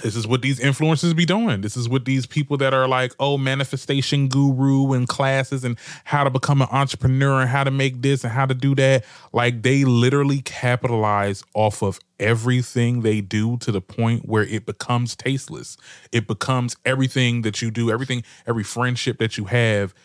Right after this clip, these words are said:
is, is, like, monetary. Like, it, it, it has to benefit you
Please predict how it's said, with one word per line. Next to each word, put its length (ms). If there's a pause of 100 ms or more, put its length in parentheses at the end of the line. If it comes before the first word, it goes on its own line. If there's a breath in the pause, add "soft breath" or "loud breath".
(200 soft breath)
is, 240
is, 140
like, 140
monetary. 760 (1400)
Like, 180
it, 140
it, 200
it 140
has 260
to 100
benefit 540
you 300